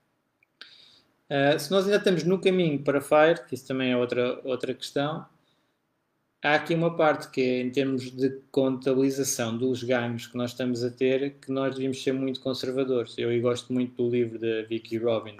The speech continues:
do Your Money, Your Life, em que ela diz, eh, deixa eu ver nesse livro, que não há, eh,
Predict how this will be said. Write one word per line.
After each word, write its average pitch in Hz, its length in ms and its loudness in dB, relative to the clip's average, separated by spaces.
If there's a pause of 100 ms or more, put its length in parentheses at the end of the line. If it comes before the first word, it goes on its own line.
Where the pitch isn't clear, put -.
do 98 260 -12 (340)
Your 113 260 -2
Money, 107 240 -4
Your 110 140 -2 (120)
Life, 135 280 0 (1000)
em 131 120 -2
que 131 100 0
ela 135 200 6
diz, 127 480 -2 (800)
eh, 113 600 -2 (400)
deixa - 180 -4
eu 147 40 -4
ver 151 160 -4
nesse 123 240 -4
livro, 101 180 -8 (640)
que - 100 -4
não 139 260 4
há, 139 520 0
eh, 120 640 0